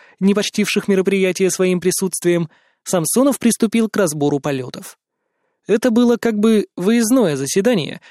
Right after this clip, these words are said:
наших загородных посиделок. Первому досталось Демину за то, что эпизод со свадебным запорожцем оказался таким куцым.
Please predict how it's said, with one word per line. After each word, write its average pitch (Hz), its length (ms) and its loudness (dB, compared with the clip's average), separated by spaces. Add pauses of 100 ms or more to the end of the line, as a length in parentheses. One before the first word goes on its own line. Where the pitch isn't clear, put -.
(100)
наших 202 340 0
загородных 151 580 -2
посиделок. - 640 -6 (1120)
Первому 277 420 4
досталось 180 640 0
Демину 165 540 -4 (400)
за 208 180 2
то, 208 120 0
что 190 200 2
эпизод 190 320 2
со 196 120 0
свадебным 170 480 0
запорожцем 180 640 -2 (160)
оказался 208 500 0
таким 202 300 0
куцым. - 520 -6